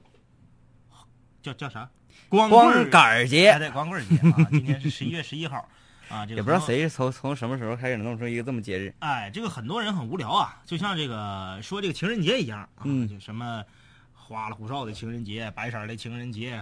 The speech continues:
Speaker 1: 大酱色儿的情人节，
Speaker 2: 分两天一个，
Speaker 1: 墨绿，
Speaker 2: 啊。
Speaker 1: 墨绿色儿的情人节、韭菜花色儿的情人节啊，就各种色儿的情人节。单身，这个，这个光棍儿节也一样，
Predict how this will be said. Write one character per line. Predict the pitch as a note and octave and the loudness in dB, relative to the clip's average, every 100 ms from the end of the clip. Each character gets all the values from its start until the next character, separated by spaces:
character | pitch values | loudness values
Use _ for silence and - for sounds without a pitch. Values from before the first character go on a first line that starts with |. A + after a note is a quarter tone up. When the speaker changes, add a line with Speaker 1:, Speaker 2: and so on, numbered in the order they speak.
| F#2+ | -8
Speaker 1:
大 | C#3+ B2 | -6 -6
酱 | C3 | -6
色 | A2+ | -8
儿 | G2+ | -10
的 | A#2 | -10
情 | - B2 | -10 -8
人 | C#3 | -8
节， | A2 C3 | -6 0
Speaker 2:
分 | D3+ | 2
两 | E3+ | 2
天 | A#2 C3+ | 0 0
一 | C3+ | 2
个， | D3+ - - | 0 0 0
Speaker 1:
墨 | - - | 2 2
绿， | D#3 | -2
Speaker 2:
啊。 | |
Speaker 1:
墨 | C3+ E3+ | -4 -4
绿 | D#3+ C#3+ | -2 -4
色 | A#2+ | -4
儿 | A#2 | -6
的 | C3 | -8
情 | C#3 | -6
人 | D#3 D3+ | -6 -6
节、 | B2 D3+ G#2+ - _ _ _ - | -4 -4 -4 -8 _ _ _ -14
韭 | A#2+ | -10
菜 | A#2+ | -8
花 | D3 D3 D3+ | -4 0 -2
色 | C#3 | -2
儿 | G#2+ A#2 | -6 -6
的 | |
情 | A#2+ C3+ | -8 -8
人 | D3 B2+ | -6 -6
节 | D3 D3 G#2 | -4 -4 -6
啊， | G#2 G2+ | -12 -12
就 | |
各 | A2 B2+ | -10 -10
种 | A2 | -10
色 | G#2+ | -10
儿 | F#2 | -12
的 | |
情 | G#2+ A#2 | -10 -8
人 | B2 | -6
节。 | A#2+ - _ _ _ _ _ _ | -8 -10 _ _ _ _ _ _
单 | E3 F#3+ | -2 0
身， | G#3 G#3+ G#3 - - _ _ _ _ _ _ | -2 -4 -8 -18 -20 _ _ _ _ _ _
这 | - C#3+ | -12 -10
个， | C3 | -12
这 | |
个 | C3 B2+ A#2+ D#2 | -12 -12 -14 -8
光 | F#3+ | -4
棍 | A3 F#3 | 0 0
儿 | |
节 | E3+ | -2
也 | D3+ | -4
一 | C#3+ | -4
样， | F3+ | -4